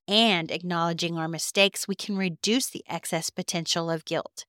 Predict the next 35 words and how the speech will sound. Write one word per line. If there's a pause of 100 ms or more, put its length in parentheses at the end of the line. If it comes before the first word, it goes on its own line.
(280)
At
the
same
time,
we
must
be
aware
of
external
forces
that
can
use
guilt (120)
as
a
tool
to
manipulate
us (300)
and
stay
true
to
our
own
values
and
goals. (640)
As
the
reality
transurfing
quotes